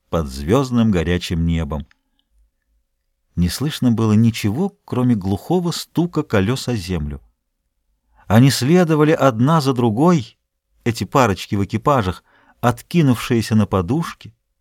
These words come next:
безмолвные, прижавшиеся друг к другу, охваченные властным желанием, трепещущие в ожидании близких объятий. Горячий сумрак, казалось, был наполнен поцелуями.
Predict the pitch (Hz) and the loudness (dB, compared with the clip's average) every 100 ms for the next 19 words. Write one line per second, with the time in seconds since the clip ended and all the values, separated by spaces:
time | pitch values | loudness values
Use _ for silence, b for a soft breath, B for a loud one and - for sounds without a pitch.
0 | _ - 101 87 92 127 160 135 131 127 | _ -2 -2 2 2 4 2 -2 -4 -4
1 | 123 _ _ b b b 110 113 151 165 | -6 _ _ b b b 2 4 4 2
2 | - 143 120 123 113 104 92 156 202 151 | 0 -2 0 0 -2 -4 0 2 2 2
3 | 120 b b b b _ 101 - 101 135 | -2 b b b b _ -2 0 0 0
4 | - 123 120 113 90 95 127 - - 113 | 0 2 4 4 2 0 -2 -2 -2 0
5 | 92 82 92 110 160 143 101 80 _ _ | 0 0 0 0 0 -2 -2 -6 _ _
6 | _ b b b - 127 - 180 175 - | _ b b b 2 2 4 0 2 -2
7 | 147 - 131 110 110 113 127 147 139 123 | -4 0 2 4 4 4 4 4 2 2
8 | 90 120 131 - 113 120 101 101 95 - | 0 -2 -2 -6 -4 -4 -2 -2 -2 -4
9 | 87 - _ _ _ _ _ _ _ _ | -18 -20 _ _ _ _ _ _ _ _
10 | _ _ _ - 87 95 101 - 85 - | _ _ _ -10 -2 2 2 0 -6 -2
11 | 131 165 110 78 _ b b b b b | 0 0 -2 -6 _ b b b b b
12 | b 113 113 147 143 92 156 147 127 127 | b 2 4 4 4 2 4 6 4 2
13 | - 151 175 170 170 151 139 139 - 135 | 0 2 2 2 0 0 -4 -4 -4 -2
14 | 127 117 90 78 71 | 0 0 0 -2 -6